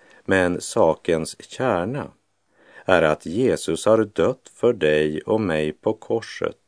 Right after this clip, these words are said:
och försonat alla våra synder.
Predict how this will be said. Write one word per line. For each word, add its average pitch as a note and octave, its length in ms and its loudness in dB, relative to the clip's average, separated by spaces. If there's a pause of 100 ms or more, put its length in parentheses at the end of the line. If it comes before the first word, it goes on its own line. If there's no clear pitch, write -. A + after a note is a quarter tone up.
(340)
och F2+ 220 -4
försonat E2+ 1120 -4
alla F2+ 360 -2
våra C#2+ 300 -2
synder. G2 640 -6